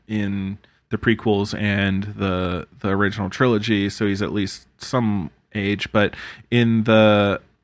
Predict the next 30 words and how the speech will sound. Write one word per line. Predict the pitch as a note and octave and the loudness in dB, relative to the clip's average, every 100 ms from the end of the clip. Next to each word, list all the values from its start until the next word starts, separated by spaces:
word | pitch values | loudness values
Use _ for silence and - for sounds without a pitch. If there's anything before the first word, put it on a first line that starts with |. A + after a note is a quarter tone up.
| _ _ _ _ - | _ _ _ _ -2
in | B2 A#2 | 0 4
the, | A2+ G#2+ G#2 G2+ - | 4 4 4 0 0
um, | A2+ A2 A2 G#2 G2+ - _ _ _ _ _ _ _ _ _ - | 0 2 2 0 -4 -6 _ _ _ _ _ _ _ _ _ -2
High | C#3 | 2
Republic | B2+ D3+ D#3 C#3 - | 2 2 2 2 2
comics | - A2+ A2 A2+ - - - - _ _ - | 0 2 4 2 -2 -10 -12 -14 _ _ -6
and | A#2+ A#2 A2+ A2+ A2+ | -2 2 2 2 2
in | A2+ A2 A2 | 2 2 2
the, | G#2+ G#2+ G#2+ G#2 G2+ - | 4 4 2 0 -2 -6
well, | - G2+ | -6 -4
even | G#2+ G#2 | -2 -2
the | G#2 | 2
War | A2 | 2
of | |
the | G#2+ | 4
Bounty | A2+ D3+ | 2 2
Hunters | A#2+ G2+ G#2 | 2 2 2
now, | G#2+ | 0
I | G2+ | 2
think | C#3+ D#3 | -2 0
we're | B2 G#2+ G#2 | 4 4 4
learning | G#2+ A2+ A2+ G#2 | 4 2 2 0
that | F#2 | -2
the | G2+ | -4
Hutts | A#2 - | -4 -6
are | D2 C2 | -10 -8
really, | E2 A#2+ F2+ | -4 -2 -2
really, | G#2+ G2 | -2 -2
really | F2+ F2+ D#2+ | -4 -6 -6
old, | C#2+ - | -10 -12